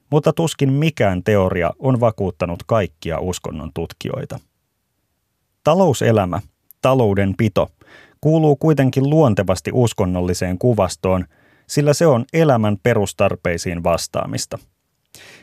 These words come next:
Vaikka uskonto ihannoisi tuonpuoleisuutta ja halveksisi ruumista, ei se pääse mihinkään siitä, että täällä me nyt toistaiseksi elämme.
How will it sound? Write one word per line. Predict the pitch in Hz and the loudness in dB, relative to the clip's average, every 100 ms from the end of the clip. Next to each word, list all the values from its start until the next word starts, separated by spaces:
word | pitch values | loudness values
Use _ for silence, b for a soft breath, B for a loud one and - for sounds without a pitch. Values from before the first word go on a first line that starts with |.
| B | B
Vaikka | 131 139 147 | 0 2 2
uskonto | 156 202 - 139 120 120 | 2 0 0 0 0 0
ihannoisi | 165 143 113 98 95 95 | 0 2 2 2 0 0
tuonpuoleisuutta | 110 131 104 92 90 87 87 87 92 90 - 92 - | 0 2 2 0 0 0 0 -2 -6 -6 -4 -4 -2
ja | 104 | -4
halveksisi | - 156 160 92 - 101 101 | 0 0 2 0 -4 -4 0
ruumista, | 98 113 95 80 82 - 76 _ _ - | 2 2 0 -2 -8 -6 -8 _ _ 0
ei | 131 | 2
se | 147 | 2
pääse | 143 156 139 | 2 2 2
mihinkään | 143 160 131 101 98 92 | 0 0 0 0 -2 -2
siitä, | 113 104 92 78 _ - | -2 -2 -2 -4 _ -8
että | 117 120 - | -4 -2 2
täällä | 160 127 104 | 4 4 2
me | 123 143 | 0 0
nyt | 135 _ | -2 _
toistaiseksi | - 147 104 - 87 80 76 - - | 0 2 2 0 -2 -2 -8 -8 -6
elämme. | 90 85 - - | -6 -6 -8 -12